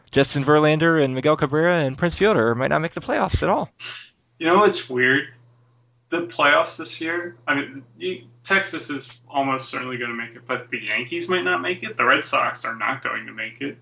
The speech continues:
Speaker 2: the Angels might not make it, the Tigers might not make it.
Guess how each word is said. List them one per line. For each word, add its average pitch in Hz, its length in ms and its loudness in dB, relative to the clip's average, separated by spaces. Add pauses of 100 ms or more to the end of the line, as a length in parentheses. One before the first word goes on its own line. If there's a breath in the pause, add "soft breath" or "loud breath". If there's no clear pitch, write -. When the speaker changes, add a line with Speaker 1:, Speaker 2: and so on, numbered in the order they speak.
(280)
Speaker 2:
the - 60 -16 (100)
Angels 147 440 4
might 170 180 2
not 170 220 -2
make 175 260 -10
it, 208 180 -10 (800)
the - 60 -20
Tigers 147 580 0
might 170 160 -8
not 170 220 -10
make 175 240 -14
it. 202 180 -18